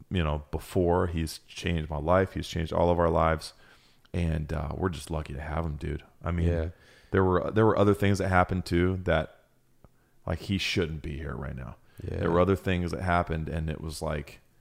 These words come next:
Speaker 2: It's amazing.
Speaker 1: most, most kids aren't as lucky as him.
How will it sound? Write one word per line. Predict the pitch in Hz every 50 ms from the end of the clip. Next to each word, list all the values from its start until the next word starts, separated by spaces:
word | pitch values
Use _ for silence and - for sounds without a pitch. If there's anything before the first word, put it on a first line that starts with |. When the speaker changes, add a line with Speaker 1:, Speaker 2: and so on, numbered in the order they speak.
| _ _ _ _ _ _ _ _ _ _ _ _ _ _ _ _ _ -
Speaker 2:
It's | - - -
amazing. | - 87 95 92 92 92 90 95
Speaker 1:
most, | 95 92 95 98 - - - _ - -
most | 95 95 98 95 92 - - - - - -
kids | - 117 104 95 90 82 82 - - - - - - _ _ _ _ _ - _
aren't | - 90 90 87 87
as | 78 - -
lucky | 113 90 - - - 76
as | 73 -
him. | 78 76 78